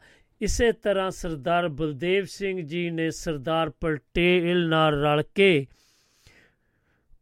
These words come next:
ਵੱਡੇ ਕਤਲੇਆਮ ਨੂੰ ਨਾਕਾਮ ਕਰਕੇ ਭਾਰਤੀ ਆਜ਼ਾਦੀ ਦੌਰਾਨ ਮੁਸਲਮਾਨ ਭਾਈਚਾਰੇ ਦਾ ਵਿਦਰੋਹ ਰੋਕਿਆ ਗਿਆ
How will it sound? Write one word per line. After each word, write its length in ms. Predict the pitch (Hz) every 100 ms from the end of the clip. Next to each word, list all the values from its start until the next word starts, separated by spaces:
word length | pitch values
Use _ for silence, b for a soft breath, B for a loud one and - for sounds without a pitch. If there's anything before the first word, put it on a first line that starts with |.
| -
ਵੱਡੇ 460 | 135 175 160 220 233
ਕਤਲੇਆਮ 760 | - 214 214 208 196 185 185
ਨੂੰ 220 | 175 170 165
ਨਾਕਾਮ 600 | 156 - 175 190 208 190
ਕਰਕੇ 480 | 190 175 - 170
ਭਾਰਤੀ 720 | 151 - 185 165 131 117 156 180
ਆਜ਼ਾਦੀ 640 | 170 131 165 170 135 190 175
ਦੌਰਾਨ 540 | 147 160 160 165 151
ਮੁਸਲਮਾਨ 800 | 147 156 - 175 165 170 165 160
ਭਾਈਚਾਰੇ 840 | - 175 147 127 - 156 156 156
ਦਾ 280 | 147 160 151
ਵਿਦਰੋਹ 840 | 135 147 135 151 175 196 190 175 - _ _ _ _ _ _ _ -
ਰੋਕਿਆ 520 | 165 180 - 202 202 180
ਗਿਆ 400 | 175 170 165